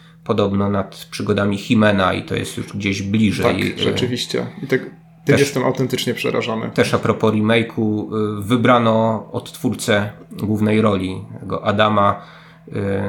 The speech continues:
Speaker 1: no i to jest, y, to jest postać
Speaker 2: No jest jakiś przystojniak serialowy.
Speaker 1: Tak, która
Speaker 2: Nie pamiętam, jak się nazywa.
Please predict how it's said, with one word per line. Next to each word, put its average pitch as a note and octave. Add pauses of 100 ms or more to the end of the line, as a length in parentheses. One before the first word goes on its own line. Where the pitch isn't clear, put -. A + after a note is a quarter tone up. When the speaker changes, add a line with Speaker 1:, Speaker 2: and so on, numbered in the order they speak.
Speaker 1:
no G#2
i G2+
to G2
jest, -
y, G#2 (100)
to A2
jest -
postać A2+
Speaker 2:
No -
jest F3+
jakiś C#3
przystojniak B2+
serialowy. B2+
Speaker 1:
Tak, -
która A2
Speaker 2:
Nie B2
pamiętam, A#2
jak A#2+
się -
nazywa. B2